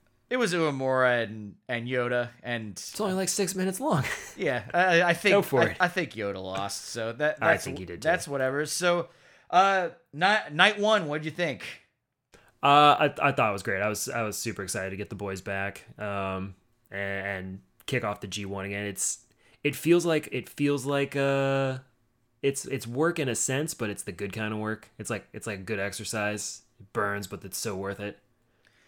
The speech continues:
Speaker 1: Yeah.
Speaker 2: Um, I, that, I love it, and, and I love it 'cause, uh, Lady Bonesaw joined me on the, uh, on the second. I explained to her, like, these matches, this is the big deal. So they all try really hard and they put on great matches. So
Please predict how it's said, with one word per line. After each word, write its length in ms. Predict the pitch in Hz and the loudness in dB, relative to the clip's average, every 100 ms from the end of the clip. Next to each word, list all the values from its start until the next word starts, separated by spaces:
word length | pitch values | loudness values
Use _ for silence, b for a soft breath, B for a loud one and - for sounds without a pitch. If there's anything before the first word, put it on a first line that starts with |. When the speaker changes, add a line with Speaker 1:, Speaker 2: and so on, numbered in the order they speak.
| b b b | b b b
Speaker 1:
Yeah. 520 | 247 285 104 101 101 | 2 2 2 -2 -2
Speaker 2:
Um, 220 | 98 101 _ - | -4 -8 _ -12
I, 160 | 135 139 - | -10 -8 -2
that, 200 | 143 139 _ _ _ _ - | -2 -2 _ _ _ _ -2
I 80 | 143 | 4
love 240 | 143 131 | 6 6
it, 140 | 123 - | 4 2
and, 100 | 143 | 2
and 240 | 147 160 - B B B | 4 2 0 B B B
I 60 | 131 | 0
love 220 | 147 175 | 4 6
it 160 | 160 - | 6 2
'cause, 220 | 131 113 | -4 0
uh, 260 | 135 123 127 - - - | 0 -2 -6 -12 -20 -14
Lady 300 | - 131 131 | -2 2 4
Bonesaw 440 | 107 135 135 120 113 | 4 4 4 4 2
joined 240 | 123 120 | 2 0
me 80 | 117 | 0
on 160 | 113 113 | 0 0
the, 140 | 110 104 | 0 0
uh, 100 | 101 | -2
on 100 | 110 | -2
the 80 | 104 | -2
second. 280 | 131 120 | -2 -2
I 140 | 110 104 | -2 -2
explained 340 | 98 - 131 | -2 0 0
to 40 | 123 | 2
her, 220 | 151 117 | 4 2
like, 180 | 110 104 _ _ _ _ _ _ | 0 -6 _ _ _ _ _ _
these 160 | - 165 | 2 4
matches, 400 | 190 180 170 135 | 4 4 2 2
this 160 | 143 151 | 0 0
is 80 | |
the 60 | 135 | 0
big 180 | 139 113 | 0 0
deal. 220 | 123 95 | 0 -2
So 100 | 90 | -4
they 140 | 101 104 | -6 -2
all 460 | 123 127 117 110 | 2 4 4 2
try 240 | - - 101 | -4 -4 -4
really 420 | 95 107 101 95 | -4 -4 -4 -4
hard 340 | 92 92 92 90 | -6 -6 -6 -8
and 100 | 101 | -8
they 60 | |
put 160 | 95 110 | -4 -4
on 140 | 95 | -2
great 220 | 95 110 104 | 0 0 0
matches. 400 | 98 90 101 92 | -2 -4 -6 -6
So 340 | 98 95 | -4 -6